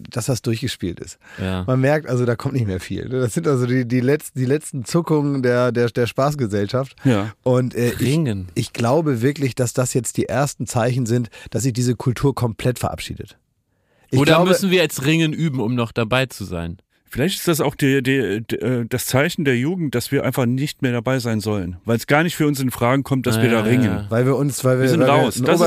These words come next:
Speaker 1: Oberschenkel
Speaker 3: neue
Speaker 1: Halsbruch
Speaker 3: Punk.
Speaker 1: kriegen
Speaker 3: Ja.
Speaker 1: und, äh, und das nicht mehr zusammenwächst in
Speaker 3: Ja.
Speaker 1: unserem Alter.
Speaker 3: Ja.
Speaker 1: Kann sein. Ja,
Speaker 2: Gab's
Speaker 1: klar.
Speaker 2: da auch einen Preis oder so? Ist es einfach
Speaker 3: Nein, dann haben
Speaker 2: Peng.
Speaker 3: sie,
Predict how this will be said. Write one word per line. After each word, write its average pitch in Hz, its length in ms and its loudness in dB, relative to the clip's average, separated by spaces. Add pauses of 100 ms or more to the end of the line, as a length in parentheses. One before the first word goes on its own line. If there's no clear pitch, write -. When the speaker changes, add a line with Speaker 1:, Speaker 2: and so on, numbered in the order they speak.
Speaker 1:
Oberschenkel 170 240 4
Speaker 3:
neue 165 100 6
Speaker 1:
Halsbruch 160 220 4
Speaker 3:
Punk. 156 180 2
Speaker 1:
kriegen 135 340 0
Speaker 3:
Ja. 135 120 2
Speaker 1:
und, 131 240 0
äh, 127 300 2
und 123 100 0
das 113 160 -2
nicht 127 140 0
mehr 131 120 0
zusammenwächst 120 520 0
in 98 80 -4
Speaker 3:
Ja. 117 60 0
Speaker 1:
unserem 117 220 0
Alter. 98 340 -4 (300)
Speaker 3:
Ja. 113 160 -4 (800)
Speaker 1:
Kann 95 120 -4
sein. 104 360 -4 (220)
Ja, 95 200 0
Speaker 2:
Gab's 127 140 2
Speaker 1:
klar. 139 120 4
Speaker 2:
da 139 80 4
auch 127 60 2
einen 117 100 0
Preis 139 480 0
oder 196 140 0
so? 196 80 -2
Ist 170 120 -2
es - 40 -2
einfach 190 400 0 (560)
Speaker 3:
Nein, 185 480 4
dann 135 160 2
haben 156 100 2
Speaker 2:
Peng. 180 260 2
Speaker 3:
sie, 156 40 -16